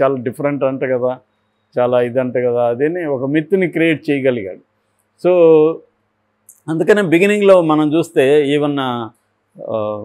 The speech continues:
ప్రజారాజ్యంలో కూడా చాలామంది వామపక్ష భావజాలం ఉన్నవాళ్ళు కూడా attract అయ్యారు. ఎందుకంటే చిరంజీవి అప్పుడు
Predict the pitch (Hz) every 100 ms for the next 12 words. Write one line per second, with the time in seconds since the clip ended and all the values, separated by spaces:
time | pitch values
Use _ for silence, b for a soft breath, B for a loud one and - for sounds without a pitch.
0 | - 139 147 196 202 170 180 170 160 170
1 | 165 151 151 151 160 156 156 151 123 139
2 | 151 156 135 151 143 143 135 143 139 131
3 | 131 139 139 139 185 160 143 139 104 110
4 | 98 123 151 170 170 165 165 180 190 185
5 | 160 165 156 156